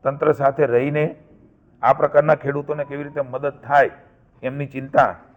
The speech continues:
એ સાથે મળીને કરવાની છે. એક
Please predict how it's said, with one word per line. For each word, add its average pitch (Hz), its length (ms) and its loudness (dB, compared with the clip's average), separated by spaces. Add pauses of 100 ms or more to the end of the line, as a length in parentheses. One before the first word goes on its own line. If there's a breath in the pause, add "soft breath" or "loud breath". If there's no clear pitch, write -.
(280)
એ 139 260 2
સાથે 127 360 -2
મળીને 143 300 0
કરવાની 139 400 0
છે. 139 180 -12 (1400)
એક 180 200 0